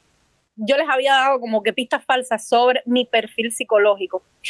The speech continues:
Y ellos trabajaron un perfil psicológico. Obviamente no podemos dejar de contexto que soy psicóloga, los que estén escuchando más o menos para que puedan saber, y soy activista política que pertenecía al archipiélago. Es decir, yo he estado fuertemente,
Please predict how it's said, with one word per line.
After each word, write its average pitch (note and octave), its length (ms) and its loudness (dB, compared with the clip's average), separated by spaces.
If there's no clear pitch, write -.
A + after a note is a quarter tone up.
Y A#3+ 160 0
ellos B3+ 180 2
trabajaron A3+ 540 0
un D4 180 0
perfil B3 420 -4
psicológico. B3 560 0
Obviamente A#3+ 580 0
no G3+ 300 0
podemos A#3 300 2
dejar G#3+ 200 2
de A3+ 100 -2
contexto A3+ 420 -2
que A3+ 120 -2
soy F#3 200 -2
psicóloga, A#3 520 0
los F#3+ 120 -8
que - 80 -20
estén - 180 -6
escuchando G#3+ 460 -2
más G#3+ 140 2
o G#3+ 40 2
menos G#3+ 200 0
para G#3+ 180 0
que F#3+ 100 -10
puedan G3 300 0
saber, A3 320 0
y B3 80 -8
soy B3 140 0
activista A3+ 440 -2
política A#3+ 400 0
que C4+ 140 0
pertenecía A3 500 -2
al C4 40 -8
archipiélago. B3 400 -2
Es A3+ 60 2
decir, A#3 200 -4
yo A3+ 60 2
he A#3 40 2
estado C4+ 280 0
fuertemente, B3+ 600 -2